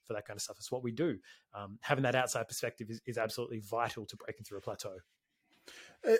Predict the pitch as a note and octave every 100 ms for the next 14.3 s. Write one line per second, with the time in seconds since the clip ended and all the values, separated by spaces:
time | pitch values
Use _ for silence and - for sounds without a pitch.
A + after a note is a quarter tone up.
0 | - D3 C#3 C3 - A#2 A2 G#2+ - D#3+
1 | D#3+ - G3+ F#3+ F#3+ F3 D3+ - D#3+ D#3
2 | F3 D3+ C#3+ - B2+ A#2 C#3+ F3 C#3+ C#3
3 | C#3+ - C#3+ C#3 D3 - C#3 C3 A#2+ A#2
4 | A2+ A2+ - - - - D#3 D3+ F3 A3+
5 | - F3 C#3+ C#3+ C#3+ C#3+ C3+ - B2+ D3
6 | B2+ G#2+ - - - B2+ C#3+ C#3+ D3 C#3
7 | C3+ B2+ C#3 D#3+ D3+ D3 D3 C#3 B2+ B2+
8 | B2+ D#3 C#3+ C3+ - C3+ B2+ B2+ - B2
9 | A#2 C3 B2+ B2 A#2 - - - B2 D3
10 | C#3+ C#3 C3+ C3 B2+ A#2 - C3 A#2+ -
11 | A#2+ A#2+ A#2 A#2 A2+ - A#2+ A#2 A#2 A2
12 | B2 A#2+ A#2 A#2 A2 - B2 A#2 - A#2
13 | A#2+ A#2 A#2+ A#2 A#2 - A#2+ A#2 A#2+ D3
14 | D3 D3